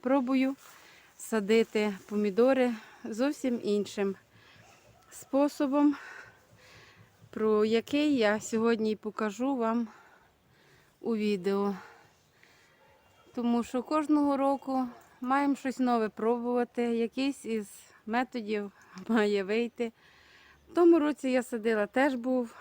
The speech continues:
непоганий спосіб, яко-, яким я вже саджу кілька років. В цьому році трішечки іншим способом.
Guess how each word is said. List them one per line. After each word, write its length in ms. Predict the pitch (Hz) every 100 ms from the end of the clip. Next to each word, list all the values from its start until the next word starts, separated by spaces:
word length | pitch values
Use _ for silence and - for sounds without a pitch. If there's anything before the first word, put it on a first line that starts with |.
| - _ _ _
непоганий 680 | 233 247 247 240 254 240 233
спосіб, 560 | - - 240 233 - 226 _ - - - - -
яко-, 280 | 240 254
яким 420 | 247 247 - 262 240
я 160 | 233
вже 200 | 240 233
саджу 340 | - 240 220 233
кілька 400 | 240 226 233 220
років. 360 | 220 - 226
В 40 | 214
цьому 380 | - 339 294
році 400 | 233 247 - 226 202 _ _ _ - - _
трішечки 720 | - 247 - 247 - - 240 226 - -
іншим 540 | 226 220 - 226 220 - - _ _ _ _ _
способом. 760 | - - 220 208 226 202 214